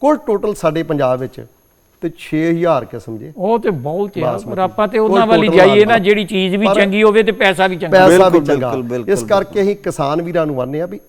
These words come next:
Speaker 1: ਇਹਨਾਂ ਵਰਾਇਟੀਆਂ ਚੋਂ ਕੋਈ ਵਰਾਇਟੀ ਚੁਣ ਲਓ।
Speaker 2: ਹਾਂ।
Speaker 3: ਹੂੰ।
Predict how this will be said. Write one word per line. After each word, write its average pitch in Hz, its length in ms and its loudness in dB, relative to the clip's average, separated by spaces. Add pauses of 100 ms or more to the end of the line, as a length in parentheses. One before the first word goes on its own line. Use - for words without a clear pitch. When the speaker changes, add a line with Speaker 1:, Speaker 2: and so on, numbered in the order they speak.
Speaker 1:
ਇਹਨਾਂ 247 300 -4
ਵਰਾਇਟੀਆਂ 135 460 -8
ਚੋਂ 104 180 -18 (1040)
ਕੋਈ 247 220 4
ਵਰਾਇਟੀ 151 440 2
ਚੁਣ 113 160 -10
ਲਓ। 92 140 -20 (220)
Speaker 2:
ਹਾਂ। 110 380 -12
Speaker 3:
ਹੂੰ। 104 400 -16